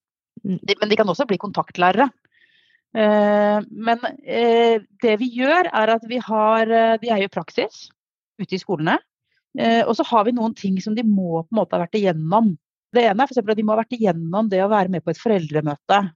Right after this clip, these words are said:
Speaker 2: planlegging og gjennomføring av et foreldremøte.
Speaker 1: Mm.
Speaker 2: Eh, de skal være med på en elevsamtale, de skal gjennomføre en egen elevsamtale med en elev, og da tar vi selvfølgelig elever det på en måte ikke er, som ikke er i sårbare situasjoner, altså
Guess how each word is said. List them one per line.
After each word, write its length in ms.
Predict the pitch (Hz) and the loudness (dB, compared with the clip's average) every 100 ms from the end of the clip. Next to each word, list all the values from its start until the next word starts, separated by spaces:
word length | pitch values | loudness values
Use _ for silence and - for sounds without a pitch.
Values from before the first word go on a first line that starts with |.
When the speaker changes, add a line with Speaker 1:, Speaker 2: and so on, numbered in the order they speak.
| _ - | _ 0
Speaker 2:
planlegging 640 | 240 208 170 170 165 190 | 4 4 2 -2 -2 -2
og 80 | 196 | -2
gjennomføring 640 | 202 202 175 147 - 165 | 0 0 0 -4 -6 -6
av 80 | 156 | -6
et 40 | - | -6
foreldremøte. 640 | 165 151 151 143 175 185 165 _ _ - | -6 -4 -8 -6 0 0 0 _ _ -8
Speaker 1:
Mm. 200 | 202 165 - _ - | -6 -6 -14 _ -4
Speaker 2:
Eh, 180 | 202 202 | 0 0
de 120 | 196 | -2
skal 240 | - 226 | 0 2
være 180 | 208 214 | 4 2
med 260 | 208 180 170 | 2 0 0
på 100 | 214 - | -2 2
en 400 | 208 208 208 208 - | 4 4 2 -2 0
elevsamtale, 1080 | 196 180 160 156 - 160 160 175 160 190 | 2 2 2 0 -6 -8 -4 -2 0 2
de 60 | 214 | 0
skal 160 | 185 208 | -2 0
gjennomføre 840 | 208 180 151 151 175 160 190 196 - | 0 0 -4 -4 -4 0 0 -2 -4
en 140 | 196 190 | -6 -4
egen 440 | 233 214 180 165 175 | 0 4 4 2 -2
elevsamtale 680 | 180 160 160 165 175 180 208 | -2 -4 -6 -6 -4 -2 -2
med 140 | 170 | -2
en 160 | 165 180 | -2 0
elev, 320 | 180 208 220 | 4 4 2
og 100 | 190 | 2
da 80 | 185 | 0
tar 280 | - 175 165 | 2 0 2
vi 120 | 165 | 0
selvfølgelig 420 | 185 170 165 175 | -4 -4 -2 0
elever 320 | 170 156 156 175 | 0 0 0 2
det 140 | 185 | 2
på 80 | - | 0
en 100 | 190 165 | -4 -4
måte 160 | 185 | -2
ikke 100 | 190 - | -4 -2
er, 440 | 170 175 190 202 - - | 2 4 4 2 -4 -16
som 160 | - | -10
ikke 140 | 208 175 | -4 -4
er 60 | |
i 60 | 190 | -4
sårbare 440 | - 180 156 151 | -2 -4 0 -4
situasjoner, 840 | 156 - 165 - 165 156 160 180 175 - | -4 -10 -10 -8 -14 -10 -2 -2 -2 -6
altså 220 | 165 170 | -2 -2